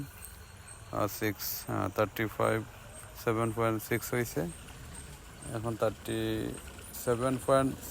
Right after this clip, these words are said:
সেভেন হলে বন্ধ হয়ে যাবে। হ্যাঁ, বন্ধ হয়ে গেছে। থার্টি সেভেন পয়েন্ট সেভেন হলে এটা বন্ধ হয়ে যাবে। হ্যাঁ, বন্ধ হয়ে গেছে, লাইট বন্ধ হয়ে গেছে অটো। এবার থার্টি ফাইভ পয়েন্ট ফাইভ হইলে লাইট জ্বললো।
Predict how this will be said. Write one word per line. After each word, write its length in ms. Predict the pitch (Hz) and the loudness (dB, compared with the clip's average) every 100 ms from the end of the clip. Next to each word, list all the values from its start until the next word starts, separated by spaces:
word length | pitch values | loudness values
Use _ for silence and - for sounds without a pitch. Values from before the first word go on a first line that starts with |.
| - | 4
সেভেন 260 | 123 131 131 | 4 6 6
হলে 220 | 131 127 - - | 6 6 2 4
বন্ধ 200 | 117 110 110 | 2 6 6
হয়ে 100 | 98 | 6
যাবে। 160 | 98 104 107 | 4 2 6
হ্যাঁ, 140 | 127 110 | 6 8
বন্ধ 140 | 113 110 | 6 8
হয়ে 180 | 107 98 | 8 8
গেছে। 200 | 95 - 87 - - - - - | 4 2 -2 -4 -10 -8 -8 2
থার্টি 380 | 113 107 - 110 117 104 | 6 6 4 2 4 4
সেভেন 340 | 131 131 147 156 196 233 - | 8 10 10 8 4 -2 4
পয়েন্ট 240 | 139 135 131 - | 6 8 6 8
সেভেন 280 | 127 143 139 | 8 8 8
হলে 220 | 143 143 180 - - - - - - - | 6 6 4 2 -2 0 0 0 2 6
এটা 160 | 127 | 8
বন্ধ 280 | 127 131 127 139 | 10 10 12 12
হয়ে 140 | 135 123 | 12 12
যাবে। 200 | 123 135 196 - - - - - - - - | 12 12 8 4 2 2 0 0 0 0 0
হ্যাঁ, 180 | 117 117 | 6 8
বন্ধ 220 | 110 113 110 | 10 8 10
হয়ে 180 | 107 95 | 10 8
গেছে, 220 | 92 - 104 - - - - - - - - - - - - - - - - - 107 | 6 2 0 -2 -6 -4 -4 -2 -4 -6 -6 -6 -6 -6 -6 -4 -4 -4 -4 -2 6
লাইট 180 | 110 104 113 | 6 8 4
বন্ধ 140 | 113 117 | 8 10
হয়ে 100 | 110 | 10
গেছে 140 | 107 107 | 8 8
অটো। 260 | 104 117 139 151 - - - - | 6 6 4 2 -8 -12 -12 -2
এবার 180 | 110 120 | 8 8
থার্টি 240 | 120 120 123 | 10 6 8
ফাইভ 140 | 131 123 | 6 8
পয়েন্ট 180 | 135 117 | 6 10
ফাইভ 160 | 123 120 | 10 10
হইলে 160 | 131 139 117 110 | 6 4 4 8
লাইট 140 | 98 95 | 6 6
জ্বললো। 240 | 98 92 | 4 4